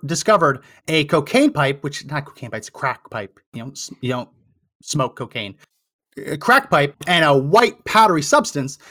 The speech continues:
inside of Hunter Biden's rental car after it got in an accident. So it got in an accident. I believe it, he, he got in an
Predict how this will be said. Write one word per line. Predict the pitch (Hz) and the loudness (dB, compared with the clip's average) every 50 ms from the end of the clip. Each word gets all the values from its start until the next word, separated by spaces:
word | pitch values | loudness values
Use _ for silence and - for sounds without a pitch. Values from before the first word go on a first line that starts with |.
| - - | -10 -4
inside | 208 240 240 - - 233 220 190 | 0 0 2 2 2 2 2 2
of | - | 0
Hunter | - - 262 - 254 | 0 -2 -2 -2 0
Biden's | 180 208 196 190 175 147 143 | 2 2 4 4 2 0 0
rental | 165 247 269 - 220 | 0 0 0 0 -2
car | - - 151 139 139 | -2 0 0 0 2
after | - 165 185 - - 165 160 | 2 0 -2 0 -2 -2 -4
it | 143 - _ - - | -4 -6 _ -6 -2
got | 165 151 147 | 0 0 0
in | 131 | 0
an | 135 127 | -2 -2
accident. | 120 117 120 - - - - 90 - _ _ _ _ _ _ _ _ _ _ _ _ - | -2 -2 -2 -4 -10 -20 -20 -20 -20 _ _ _ _ _ _ _ _ _ _ _ _ -6
So | - 165 151 | -2 -2 0
it | 143 | 2
got | 202 208 214 190 | 4 4 4 4
in | |
an | 175 165 | 4 2
accident. | 151 143 147 - - 147 139 135 131 135 - _ _ _ - | 2 2 0 -2 -4 -4 -2 -2 -2 -4 -8 _ _ _ -6
I | 143 | -2
believe | 143 180 254 302 | 2 2 2 2
it, | 302 - - 143 | 0 -2 -4 -4
he, | 156 180 - | -6 -6 -6
he | 165 147 | -2 0
got | 208 208 196 | 2 2 4
in | |
an | 175 | 4